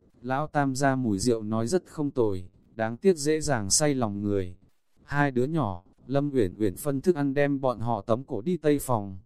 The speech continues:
bản thân lưu lại bồi bọn họ nói chuyện. "Lão tam, tam đệ muội, hôm qua lão tam nói vội vàng, đại ca cũng chưa kịp hỏi, các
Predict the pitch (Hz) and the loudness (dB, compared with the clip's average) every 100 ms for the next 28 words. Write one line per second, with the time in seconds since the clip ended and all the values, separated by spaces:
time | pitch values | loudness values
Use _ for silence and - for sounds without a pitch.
0 | _ _ 123 98 90 147 147 143 147 135 | _ _ -2 -2 0 -2 2 6 6 4
1 | 117 110 107 98 113 110 120 101 110 120 | -4 -2 -4 0 0 0 -2 -2 -2 -2
2 | 131 170 135 _ _ _ _ _ - 123 | 0 0 -2 _ _ _ _ _ -12 -6
3 | 131 151 156 143 143 139 - _ - 143 | -4 -2 2 2 2 -4 -10 _ -2 0
4 | 135 127 107 117 113 110 _ _ - 147 | 0 0 0 0 -2 -4 _ _ -4 -4
5 | 139 147 139 127 147 151 143 135 120 131 | -2 0 0 0 -4 -2 0 0 -2 -4
6 | 143 123 98 107 98 95 - _ _ 123 | -4 -4 -2 -2 -2 -8 -16 _ _ -6
7 | 113 - 131 127 127 - 160 143 123 98 | -6 -2 -2 -2 -8 0 2 2 0 -8
8 | 110 113 92 90 _ _ - 147 160 | -2 0 0 -4 _ _ 2 4 4